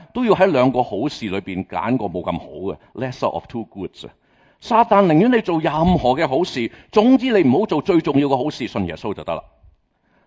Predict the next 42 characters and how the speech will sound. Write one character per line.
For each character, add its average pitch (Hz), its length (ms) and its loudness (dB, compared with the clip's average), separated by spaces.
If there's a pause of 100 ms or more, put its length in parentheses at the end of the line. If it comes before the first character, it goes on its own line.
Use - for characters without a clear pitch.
(280)
所 294 120 2
以 302 40 4
呢 285 80 2
一 302 40 6
啲 294 160 0
都 262 80 0
唔 147 100 2
好 208 80 0
奇 - 340 -10
怪 143 180 0
喎， 135 180 0 (140)
撒 185 220 -2
旦 156 240 2
會 165 140 2
俾 165 220 -2
啲 202 180 -4 (180)
你 123 360 -2
啊， 139 120 2 (240)
啊， 110 240 -4 (460)
長 - 180 -4
命 101 160 -4
百 101 180 -6
歲 87 240 -6
咁 78 140 -6
啦， 98 200 -4
下。 78 160 -16 (360)
對 247 100 -2
佢 240 140 -4
嚟 143 160 2
講， 127 260 0 (460)
啊， 117 300 -10 (180)
長 104 320 -2
命 113 340 -2
本 202 160 2
來 113 120 0
唔 87 120 -6
係 90 120 -8
件 90 180 -6
好 87 140 -10
事 - 180 -14
嚟 71 140 -14
嘅， - 160 -20